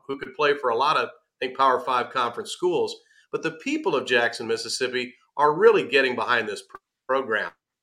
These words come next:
And remember, Ole Miss is in the top ten. So you figure all of Mississippi would be about hotty toddy. No, a lot of Mississippi in Jackson, Mississippi is jacked up for Jackson State.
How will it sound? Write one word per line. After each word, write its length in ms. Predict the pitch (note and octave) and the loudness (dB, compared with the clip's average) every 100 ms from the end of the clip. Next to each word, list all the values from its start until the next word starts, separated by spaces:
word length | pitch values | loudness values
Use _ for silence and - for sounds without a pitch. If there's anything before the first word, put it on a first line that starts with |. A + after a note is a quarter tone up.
| - - _ _ _ _ - | -20 -20 _ _ _ _ -4
And 140 | F3 | 0
remember, 460 | E3+ A3+ F#3 G2+ - _ _ _ - | 2 2 0 -4 -8 _ _ _ 0
Ole 220 | C#3 F3+ | 2 4
Miss 420 | F#3+ A3 G#3+ - B2+ | 4 2 0 -6 -6
is 140 | B2+ | -4
in 80 | D3+ | -2
the 60 | |
top 340 | D3 E3 F3 - | 0 2 2 2
ten. 400 | G3+ A#3 A2 - _ _ _ | 0 2 0 -6 _ _ _
So 140 | - | -8
you 100 | C#3 | -6
figure 320 | C#3 F#3+ D3 | 0 2 2
all 220 | C3 D3 | 2 0
of 80 | D3+ | 0
Mississippi 680 | D3 D3 B2 - F3+ D#3+ A#2+ | -2 -4 -6 -4 -4 -4 -6
would 160 | A#2 | -6
be 160 | A#2 B2+ | -2 0
about 260 | A#2+ A#2 A#2 | 2 2 4
hotty 300 | C#3 C3 B2+ | 2 2 0
toddy. 440 | C#3+ C#3+ E3 D#3+ _ _ _ | 2 2 0 -6 _ _ _
No, 380 | C#3+ G#3+ E3 A2+ | 0 2 2 0
a 20 | |
lot 240 | A#2 D#3 | 0 0
of 120 | G#3 C#3+ | 0 -2
Mississippi 840 | C#3+ C3 - F3+ F#3+ G2+ F#2+ - _ - | -4 -4 -4 -4 -4 -6 -14 -18 _ -12
in 120 | B2 | -8
Jackson, 460 | A2+ C#3 G3+ - A#2 | 0 2 0 -2 -6
Mississippi 640 | G#2+ G#2+ - A2+ G#2 A#2+ | -6 -6 -4 -4 -4 -8
is 120 | A2 | -8
jacked 380 | - C3 C3 C3 | -2 0 0 -2
up 240 | A2+ A2 - - _ | -2 -2 -6 -20 _
for 120 | B2 | -10
Jackson 440 | F#2 B2 A#2+ - G#2 | 0 2 2 0 -10
State. 440 | - B2+ G#2 F#2+ | -2 0 0 -4